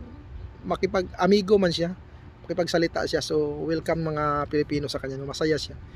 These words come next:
Marami siyang tinanong sa akin, sa buhay ko. May asawa na daw ako, ilan daw anak ko, ah, ano daw ang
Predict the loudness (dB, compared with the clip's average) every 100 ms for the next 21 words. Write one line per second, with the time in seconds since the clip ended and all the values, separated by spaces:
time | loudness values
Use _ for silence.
0 | -18 -10 -2 2 4 2 2 0 0 4
1 | 6 8 6 4 2 4 2 2 2 0
2 | -2 -14 -18 -18 -14 -8 -2 0 2 2
3 | 0 0 0 -2 -2 -2 0 -2 -2 -2
4 | -4 -8 -10 -8 -4 -2 -2 -4 -6